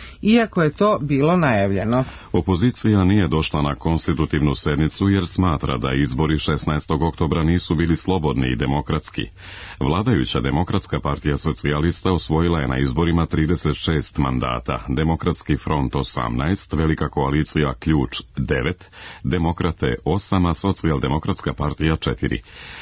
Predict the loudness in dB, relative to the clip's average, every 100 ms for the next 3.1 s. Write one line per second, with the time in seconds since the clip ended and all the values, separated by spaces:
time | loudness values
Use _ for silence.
0 | -12 -2 -2 0 0 2 2 2 0 0
1 | 0 0 -2 0 -2 -2 -4 -2 -2 -2
2 | -2 -2 -2 -2 -4 -2 0 0 0 -2
3 | -2